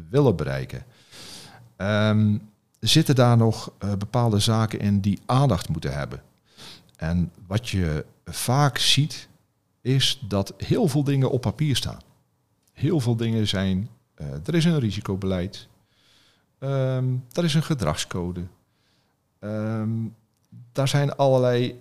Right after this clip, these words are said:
ehm, eh, voorschriften. Alleen dan is de volgende vraag in hoeverre of die risico's, die voorschriften,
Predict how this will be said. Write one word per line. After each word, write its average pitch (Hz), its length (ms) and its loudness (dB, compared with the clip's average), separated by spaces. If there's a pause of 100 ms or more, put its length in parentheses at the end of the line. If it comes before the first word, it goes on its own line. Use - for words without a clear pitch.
ehm, 101 880 0 (100)
eh, 110 180 -2
voorschriften. 87 840 -6 (600)
Alleen 143 280 -2
dan 120 100 0
is 113 100 4
de 107 100 0
volgende 120 380 0
vraag 90 460 -6
in 127 100 -8
hoeverre 104 440 -4
of 104 200 -10
die 123 220 -8
risico's, 90 580 -8
die 123 180 -6
voorschriften, 80 800 -10